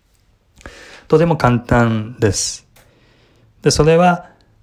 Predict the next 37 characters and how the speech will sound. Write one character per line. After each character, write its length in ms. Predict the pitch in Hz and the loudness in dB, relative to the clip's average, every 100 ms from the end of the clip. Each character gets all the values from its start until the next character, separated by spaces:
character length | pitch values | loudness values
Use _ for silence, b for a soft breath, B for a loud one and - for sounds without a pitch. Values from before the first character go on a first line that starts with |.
| _ 131 | _ -6
え 400 | 110 104 101 101 | -4 -4 -6 -2
ー、 0 | |
一 220 | - 170 | 0 0
つ 440 | - 110 101 101 b b b _ | -2 -2 -2 -4 b b b _
適 240 | 143 - | -2 0
度 160 | 160 170 | 0 2
な 360 | 139 98 92 - B B - | 2 0 -4 -12 B B 0
筋 120 | 156 | 2
力 200 | 151 - | 2 0
ト 120 | 139 | 2
レ 140 | 147 | 2
ー 20 | 131 | 2
ニ 160 | 104 | -2
ン 80 | 92 | -4
グ 100 | 95 | -8
と、 400 | - 110 92 - _ b b b b b b b _ _ | -2 0 0 -8 _ b b b b b b b _ _
あ 120 | - - | -6 -4
と 120 | 113 | -4
そ 140 | - | -4
し 200 | - - | -4 -2
て、 320 | 151 151 156 - | 2 4 2 0
え 140 | 113 | -2
ー、 40 | 107 | -2
適 280 | 117 - 135 | -4 -4 -2
度 100 | 185 | 0
に 220 | 139 104 | 0 -4
カ 180 | - 202 | -2 0
ロ 160 | 190 | 0
リ 160 | 135 135 | 0 -2
ー 80 | 165 | -4
を 160 | 156 | -6
控 300 | - - 135 | -6 -2 0
え 60 | 113 | -2
た 420 | - 160 98 - - | 0 -2 -2 -8 -16
食 240 | - - | -8 -6
習 160 | - 110 | -2 -2
慣 260 | - 90 | -2 -8